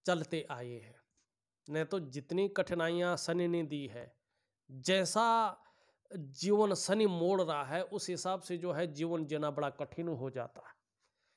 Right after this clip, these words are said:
लेकिन सूर्य ने आपका सपोर्ट किया है, सूर्य ने आपके अंदर जो है एक हिम्मती स्वभाव पैदा किया है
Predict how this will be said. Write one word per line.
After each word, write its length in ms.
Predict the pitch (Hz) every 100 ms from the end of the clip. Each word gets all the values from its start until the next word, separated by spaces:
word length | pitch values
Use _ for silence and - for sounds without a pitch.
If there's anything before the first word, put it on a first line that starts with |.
| _
लेकिन 320 | 170 196 262 202
सूर्य 400 | - 208 220 226
ने 220 | 226 240 -
आपका 300 | 185 - 214
सपोर्ट 500 | - 160 165 160 160
किया 280 | 139 143 131
है, 220 | 101 - - _ _ _ _ _ _ _ _ -
सूर्य 340 | - 208 240
ने 200 | 233 240 240 185
आपके 400 | 190 196 - 214 -
अंदर 400 | 190 180 190 196
जो 200 | 180 190
है 200 | 160 190 202
एक 340 | 214 208 170
हिम्मती 640 | 131 127 139 202 220 247 240
स्वभाव 420 | 185 160 151 175
पैदा 360 | 175 156 143 123
किया 240 | 131 123
है 200 | 107